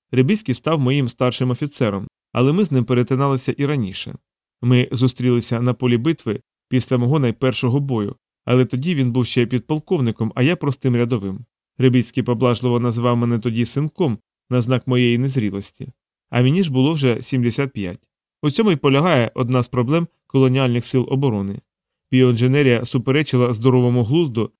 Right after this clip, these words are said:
та сприйняттю власного віку. Я розміняв дев'ятий десяток.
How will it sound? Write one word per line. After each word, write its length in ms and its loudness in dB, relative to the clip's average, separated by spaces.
та 120 2
сприйняттю 640 0
власного 480 2
віку. 400 -8
Я 140 4
розміняв 440 2
дев'ятий 420 0
десяток. 580 -6